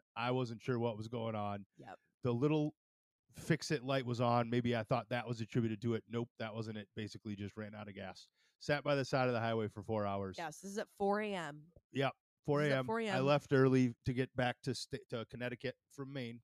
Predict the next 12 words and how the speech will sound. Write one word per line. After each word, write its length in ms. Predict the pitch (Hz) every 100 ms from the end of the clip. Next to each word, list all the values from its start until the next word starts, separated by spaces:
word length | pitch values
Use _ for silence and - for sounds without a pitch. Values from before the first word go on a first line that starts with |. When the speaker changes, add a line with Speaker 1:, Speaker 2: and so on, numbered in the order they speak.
| -
Speaker 1:
for 120 | 117
work, 320 | 120 107 - _ _ _ _ _ -
and 640 | 131 131 139 135 127 131 123 _ _ _
I 400 | - 127 131 151 143
got 200 | 151 160
stranded 380 | - 160 160 98 _
for 380 | 123 127 127 - _
four 220 | 131 143
hours 340 | 151 160 131 104
because 560 | 127 - 123 120 117
Speaker 2:
Yep. 80 | 139
Speaker 1:
the 260 | 127 123